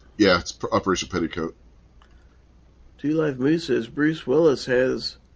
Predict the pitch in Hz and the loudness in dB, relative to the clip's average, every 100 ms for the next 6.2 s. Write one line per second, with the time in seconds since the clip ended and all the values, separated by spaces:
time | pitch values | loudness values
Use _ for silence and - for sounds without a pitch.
0 | - - 110 - 156 170 143 110 104 113 | -18 -10 -10 -2 2 2 0 -4 -6 -6
1 | 156 - - - - - - - - - | -10 -16 -14 -8 -8 -8 -16 -20 -20 -20
2 | - - - - - - - - - - | -20 -20 -20 -20 -20 -20 -20 -20 -20 -20
3 | _ - - - - - - - - - | _ -20 -20 -20 -20 -20 -20 -20 -20 -20
4 | - - - 170 - 107 107 110 143 160 | -20 -20 -20 -20 -14 -8 -8 -2 -2 -2
5 | - - 127 131 123 104 - 123 135 127 | -6 -6 -2 0 0 -2 -4 -4 -2 -2
6 | 120 | -4